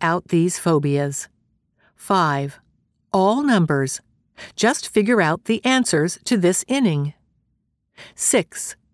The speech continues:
two-word tango. There are two clues for each answer. Seven, the White House. See what you know about the women and men who lived there. Eight, Bible anagrams.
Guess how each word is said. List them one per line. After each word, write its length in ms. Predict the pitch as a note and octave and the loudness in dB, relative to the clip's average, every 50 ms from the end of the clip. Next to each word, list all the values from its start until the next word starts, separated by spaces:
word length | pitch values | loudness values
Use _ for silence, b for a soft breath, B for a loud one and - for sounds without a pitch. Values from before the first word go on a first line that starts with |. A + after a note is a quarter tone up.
| _ _ _ _ _ _ | _ _ _ _ _ _
two-word 640 | - - D4 D#4 E4 C#4 G#3+ G#3+ G#3 G#3 A3+ G#3 - | -4 0 2 4 4 4 4 2 2 2 0 -2 -2
tango. 600 | - G3+ E3+ D#3+ D#3 D3+ D3+ D3 C#3+ C#3 D3+ D3+ - _ _ _ _ | -2 0 0 2 0 0 0 0 -2 -2 -4 -8 -12 _ _ _ _
There 160 | - F#3+ E3+ D3 | -2 0 0 2
are 140 | D#3 D#3 | 0 -2
two 260 | D#3+ - - D4+ E4+ F#4+ | -2 -2 0 0 0 0
clues 500 | - - G#3+ F3+ E3 E3 F3 F#3+ - - _ | 0 2 2 4 4 4 2 0 -4 -8 _
for 200 | - - C4 A3+ | -6 -4 -4 -2
each 240 | - F#3 F#3 F#3+ - - | 0 0 -2 -2 -2 -2
answer. 540 | G#3 A3+ B3 B3 - - E3+ D3+ C#3+ C#3+ - _ _ _ _ _ _ _ _ _ _ _ _ _ _ _ _ _ _ | -2 -2 -2 -2 -4 -4 -4 -4 -4 -6 -12 _ _ _ _ _ _ _ _ _ _ _ _ _ _ _ _ _ _
Seven, 600 | - - - - F#3+ E3+ D3+ D#3 C#3+ C#3 C#3+ D3+ - _ _ _ _ _ _ _ | -6 -4 0 2 2 2 2 0 -2 -2 -4 -6 -10 _ _ _ _ _ _ _
the 120 | - E3+ D3 | -4 -4 -2
White 300 | - - F3 G3 G3+ - | 0 0 0 0 0 -2
House. 440 | F#3+ D3+ C#3+ C#3 C3+ - - - - _ _ _ _ _ _ _ B B B B B | -2 -2 -2 -2 -4 -6 -8 -10 -12 _ _ _ _ _ _ _ B B B B B
See 300 | - - - C4 C#4 D#4 | -8 -2 0 0 2 2
what 280 | C#4 G#3 F#3+ F#3 - - | 2 2 0 0 0 0
you 120 | B3 B3+ | 2 4
know 280 | A3+ F#3+ D#3+ D3+ E3+ G#3 | 4 4 4 2 2 0
about 320 | G#3 F3+ E3+ E3 E3 - | 0 0 0 -2 0 0
the 100 | - F#3+ | 0 2
women 440 | F3+ G3+ C4+ C4+ G3 D#3 D#3 F3+ G3 - | 2 2 2 2 2 2 0 0 -2 0
and 200 | - G3+ G3 F#3+ | 0 2 2 4
men 340 | A3 B3+ A3 F3 F3 G3+ G#3+ - | 2 2 2 2 0 -2 -2 -2
who 180 | - C#4+ C#4 C4 | -2 -2 0 0
lived 220 | C#4+ C4+ G3+ F3 | 0 0 0 -2
there. 440 | D#3+ D#3 D#3+ D3 C#3+ C#3+ D3 D3 - _ _ _ _ _ _ _ _ _ _ _ _ _ _ _ B B B B B B _ _ - | -2 -2 -2 0 0 -2 -4 -6 -10 _ _ _ _ _ _ _ _ _ _ _ _ _ _ _ B B B B B B _ _ -2
Eight, 340 | G3+ F#3+ E3+ - - - - _ _ _ _ _ _ _ _ | 0 0 0 -2 -6 -12 -20 _ _ _ _ _ _ _ _
Bible 640 | F#3 D#3+ D3+ D3+ F#3+ F3+ F#3 G#3 G#3 A#3 B3 B3 A#3 - | -4 -4 -2 0 0 2 2 2 2 0 0 -2 -2 0
anagrams. 800 | F#3 F#3 F3+ E3 D3+ C#3+ - D3 C#3+ C#3 C#3 C#3 C#3+ C#3 - | 0 0 2 0 0 0 -2 -2 -2 -2 -2 -4 -4 -4 -6